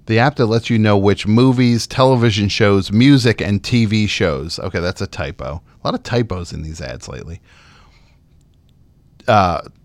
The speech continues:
oh, man, I'm so confused by this. It, it, it lets you know which, oh, boy, this is bad. It, that the legendary comedian, I'm starting over. Today's episode is sponsored by Cedric the Entertained, the new app that lets you know exactly which movies,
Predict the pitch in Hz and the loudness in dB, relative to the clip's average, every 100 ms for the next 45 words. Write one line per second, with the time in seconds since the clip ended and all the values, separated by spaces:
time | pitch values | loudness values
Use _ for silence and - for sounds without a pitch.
0 | _ - 120 104 98 110 110 107 101 - | _ -14 -12 -14 -16 -14 -14 -14 -14 -12
1 | 107 104 - 123 110 110 107 104 110 104 | -12 -10 -2 -2 -2 -4 -4 -6 -6 -6
2 | 110 - 95 110 123 135 - 139 127 117 | -8 -6 -6 -2 2 2 4 4 6 4
3 | 110 107 - - _ _ _ _ _ _ | 4 2 -2 -10 _ _ _ _ _ _
4 | _ _ 113 139 135 95 123 110 95 95 | _ _ -10 -6 -4 -2 -2 -2 -4 -6
5 | 87 - 87 87 101 101 107 101 104 104 | -8 -8 -8 -4 -4 -2 -2 0 0 2
6 | 123 120 120 113 110 98 - 117 107 101 | 2 4 4 6 4 0 0 2 4 4
7 | 98 85 - _ _ _ _ _ _ - | 2 -2 -8 _ _ _ _ _ _ -6
8 | 101 95 104 78 71 69 - - 131 139 | -6 -4 -4 -4 -6 -10 -4 2 4 4
9 | 131 127 120 117 - 113 104 - 113 110 | 4 4 2 0 2 2 2 2 2 4
10 | 113 98 101 - 127 120 110 117 113 107 | 2 2 0 2 2 2 2 2 2 0
11 | - 127 120 110 107 - - 117 143 160 | 0 2 4 4 0 -6 0 4 6 6
12 | 143 135 117 127 123 131 120 110 104 143 | 4 2 2 2 2 2 2 2 2 2
13 | 135 120 113 117 131 170 131 107 107 | 4 2 2 4 6 6 6 2 0